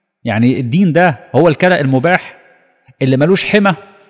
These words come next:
يعني أنت عادي جدا بتدافع عن نفسك وتدافع عن عرضك، ولو واحد جاب سيرة والدك ولا والدتك تقوم زي الشهم وتجيب العيلة كلها وتتخانقوا وتعملوا قضايا ومحاضر ودنيا كبيرة وفيها قتل، والدين ده هو الحيطة الواطية يعني ملوش سند؟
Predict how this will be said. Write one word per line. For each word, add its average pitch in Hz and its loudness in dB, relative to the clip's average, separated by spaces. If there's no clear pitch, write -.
يعني 120 2
أنت 180 0
عادي 151 0
جدا 165 0
بتدافع 147 0
عن 117 -2
نفسك 151 -4
وتدافع 135 -2
عن 110 -2
عرضك، 143 -2
ولو 117 0
واحد 151 -2
جاب 143 -2
سيرة 165 -4
والدك 143 0
ولا 120 0
والدتك 120 0
تقوم 156 -4
زي 127 0
الشهم 139 -2
وتجيب 123 -6
العيلة 139 0
كلها 135 -2
وتتخانقوا 143 -6
وتعملوا 131 -2
قضايا 143 2
ومحاضر 143 0
ودنيا 147 -4
كبيرة 170 -2
وفيها 160 -2
قتل، 113 -4
والدين 147 4
ده 175 2
هو 196 4
الحيطة 190 -2
الواطية 160 0
يعني 175 0
ملوش 139 -2
سند؟ 190 -4